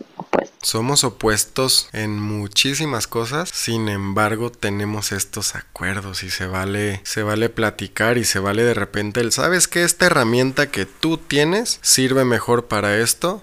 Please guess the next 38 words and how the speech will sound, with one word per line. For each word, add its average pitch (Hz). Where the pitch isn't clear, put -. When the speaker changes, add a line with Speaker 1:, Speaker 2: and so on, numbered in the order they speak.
Speaker 2:
y 117
entonces 110
aquí 101
se 127
va 110
a 113
usar 107
así. 101
Esta 110
otra 123
herramienta 127
que 101
yo 117
tengo 135
nos 107
sirve 113
mejor 113
para -
estas 120
situaciones, 127
hay 95
que -
usarla 101
acá". 139
Speaker 1:
Ahora, 247
como 196
entrando 220
en 233
el 202
tema, 196
en 202
cuestión 240
de 277
las 196
mamás 196
es 208
muy 208
común. 196